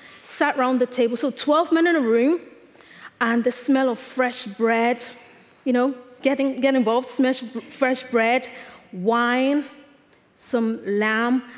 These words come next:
and some of that expensive nard from the hair of Jesus filled the air, and, you know, a little bit of feet. And while they were all there, you know, discussing, they were like little hubbubs of conversation. In one corner, they were just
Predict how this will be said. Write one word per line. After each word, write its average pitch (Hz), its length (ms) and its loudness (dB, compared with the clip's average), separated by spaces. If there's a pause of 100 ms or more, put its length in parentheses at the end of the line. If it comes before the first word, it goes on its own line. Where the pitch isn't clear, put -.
(100)
and 240 140 0
some 247 120 -2
of 233 120 0
that 269 120 0
expensive 254 800 -2
nard 220 420 0
from 240 180 -2
the 220 60 -2
hair 226 180 2
of 214 160 -2
Jesus 226 360 -6
filled 226 280 0
the 208 160 -4
air, 214 240 0 (460)
and, 226 200 -4
you 233 60 0
know, 220 140 0
a - 20 -4
little 240 280 0
bit 233 140 2
of 220 100 -4
feet. - 540 -12 (460)
And 240 260 0 (460)
while 311 240 2
they 349 120 2
were 320 200 2
all 320 420 4 (120)
there, 285 560 2
you 254 120 2
know, 269 120 2
discussing, 285 640 0
they 262 60 4
were 262 80 4
like 254 160 2
little 302 220 0
hubbubs 294 500 0
of 285 120 -2
conversation. 269 720 -2 (300)
In 262 120 2
one 294 160 2
corner, 285 240 0
they 247 100 0
were 247 80 4
just 262 200 -4